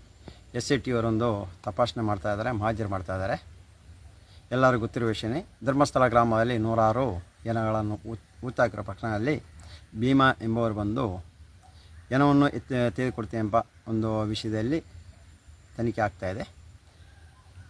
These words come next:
ಇಂಥ ಸಂದರ್ಭದಲ್ಲಿ ಭೀಮನ ಪರಿಚಯ ಆಗಿರೋದು ಏಪ್ರಿಲ್ ತಿಂಗಳು, ಅಂದರೆ ಒಂದು ಐದು ತಿಂಗಳ ಹಿಂದೆ ನನಗೆ ಪರಿಚಯ ಆಗಿರೋದು.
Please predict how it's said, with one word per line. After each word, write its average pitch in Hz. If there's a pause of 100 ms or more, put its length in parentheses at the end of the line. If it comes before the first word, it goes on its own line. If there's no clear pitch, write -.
(320)
ಇಂಥ 170
ಸಂದರ್ಭದಲ್ಲಿ 151 (1000)
ಭೀಮನ 156
ಪರಿಚಯ 143
ಆಗಿರೋದು 127 (140)
ಏಪ್ರಿಲ್ 123
ತಿಂಗಳು, 110 (100)
ಅಂದರೆ 110
ಒಂದು 104
ಐದು 110
ತಿಂಗಳ 104
ಹಿಂದೆ 113
ನನಗೆ 101
ಪರಿಚಯ 98
ಆಗಿರೋದು. 95